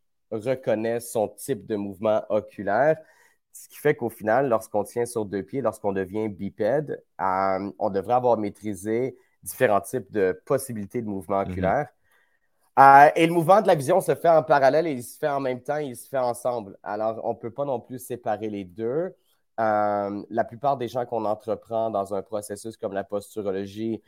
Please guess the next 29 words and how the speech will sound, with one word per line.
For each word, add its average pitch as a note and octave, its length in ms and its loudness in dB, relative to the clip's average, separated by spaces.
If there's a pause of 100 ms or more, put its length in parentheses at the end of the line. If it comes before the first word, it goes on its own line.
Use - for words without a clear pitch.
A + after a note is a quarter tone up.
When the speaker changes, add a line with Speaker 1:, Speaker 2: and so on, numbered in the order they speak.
(200)
Speaker 1:
déjà A#2+ 680 0
lorsqu'on G#2 460 0 (120)
câble A2 380 0
leur G2 200 -4
système G#2 680 -8
musculaire G#2+ 680 -4
de G2+ 100 -2
façon G2 360 -6
plus G#2 160 -6
efficace, B2+ 720 -2 (380)
ils A2 420 -4
augmentent A2+ 460 0
leur G2 200 -2
potentiel G2+ 680 -2
de G2 80 -2
réfraction, G2 640 -2
donc G2+ 220 -6
ils G2+ 100 -6
ont G2+ 80 -2
une G2 100 -6
meilleure G#2 440 -2 (180)
vue, G2+ 480 -10 (220)
euh, G2 340 4
des G#2 200 -2
meilleurs G#2+ 440 0
tests - 420 -6 (420)
au G#2+ 100 -2
niveau G#2+ 320 -4
visuel. G#2+ 720 0